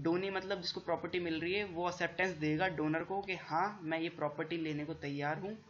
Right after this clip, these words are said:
और वो कब तक दे सकता है कि वो जब तक केपेबल हो।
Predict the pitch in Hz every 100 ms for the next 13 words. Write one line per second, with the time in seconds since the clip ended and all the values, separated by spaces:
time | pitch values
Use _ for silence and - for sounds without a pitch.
0 | - _ 156 160 180 - 180 190 185 180
1 | 175 180 190 196 202 190 175 175 - 185
2 | - 165 160 175 170 160 147